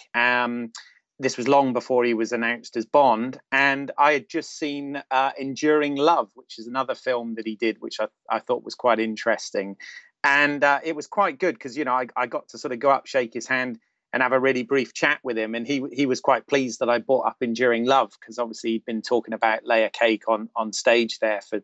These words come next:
for two hours before, before <laughs> coming out. Um, and s-, so, of course, when, when I, when I heard that he was Bond, I, I, you know, I met him and, and sort of stood face to face with him, and I'm about the same height as him, and I'm, I'm,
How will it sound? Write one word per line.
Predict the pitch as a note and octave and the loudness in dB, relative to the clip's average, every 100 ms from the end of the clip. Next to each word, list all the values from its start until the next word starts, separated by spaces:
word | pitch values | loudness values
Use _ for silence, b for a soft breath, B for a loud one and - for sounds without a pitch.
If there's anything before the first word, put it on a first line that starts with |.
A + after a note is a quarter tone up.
| _ | _
for | - | -10
two | - B2+ | 0 4
hours | A2 A2 G#2+ G#2 | 4 4 2 0
before, | - - B2+ A#2 A#2 - B B B | -8 -4 2 4 2 -2 B B B
before | B2+ - F3 | -2 4 4
<laughs> | - | 4
coming | F3 D3+ D3 | 2 4 4
out. | D#3+ C3 C3 B B B - | 4 2 -2 B B B 4
Um, | D3+ D#3 D3+ D#3 D3 b b b - | 6 6 2 -6 -16 b b b -4
and | D#3+ E3 E3+ D#3+ | -2 -2 -4 -10
s-, | - - | -14 -4
so, | - F#3+ | 2 4
of | E3+ | 4
course, | - F#3 - | 0 0 0
when, | E3 F3 D#3 C#3 | -4 -4 -8 -6
when | E3+ E3+ | -2 0
I, | E3+ E3 D#3 _ _ _ | 0 0 -4 _ _ _
when | D#3+ E3 | 0 4
I | E3 | 4
heard | D#3 E3 B2+ | 4 0 -2
that | C3+ | -10
he | - G3 | -6 -4
was | F3 B2+ | -4 0
Bond, | C#3+ C3 C3+ | 2 2 4
I, | C#3 | 2
I, | C#3 | 2
you | D#3+ | -2
know, | C3 | -2
I | C3+ | -2
met | D3 E3 - | -2 -4 -4
him | D3+ D3 C#3+ | -8 -6 -8
and, | C3+ C3+ | -8 -10
and | C#3+ B2 | -8 -4
sort | C#3+ | -4
of | |
stood | - D#3+ B2 | 0 0 4
face | D3 C3 | 2 2
to | - | 0
face | D#3+ C#3+ - | 0 0 0
with | D3 C#3 | -2 2
him, | C#3+ C#3 | 2 0
and | B2+ | -2
I'm | B2+ C3 - | -4 -6 -2
about | C3 C3 | 2 2
the | - | 0
same | - C3 C3 | 0 0 2
height | D3 C3+ C#3 - | 2 2 0 -14
as | B2 | -8
him, | D3 D3 C#3+ D3 - | -2 0 0 -6 -8
and | B2+ B2+ B2+ B2+ - b b - | -6 -6 -6 -10 -12 b b 2
I'm, | C#3 C#3+ C#3 C#3+ C#3 | 6 6 2 -6 0
I'm, | C#3+ C#3 C#3+ | 4 4 2